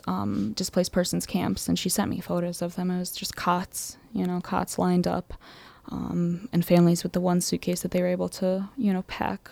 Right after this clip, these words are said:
when they fled. Um, she said that immediately upon arrival, they were in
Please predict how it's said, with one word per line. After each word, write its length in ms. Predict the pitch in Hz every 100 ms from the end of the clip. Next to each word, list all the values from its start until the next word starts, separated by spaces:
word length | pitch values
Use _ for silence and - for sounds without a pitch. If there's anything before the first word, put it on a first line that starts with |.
| -
when 140 | 190
they 100 | 190
fled. 400 | - 196 196 196 - - - - - - - -
Um, 480 | 190 185 196 208 - _ _ _ _ _ - - -
she 180 | - -
said 300 | 226 208 214 _ _
that 340 | 208 196 185 - _ _ _ -
immediately 520 | 208 202 220 - 208
upon 280 | 202 202 190
arrival, 420 | 185 180 180 180
they 140 | 185 180
were 180 | 180 -
in 160 | 185 180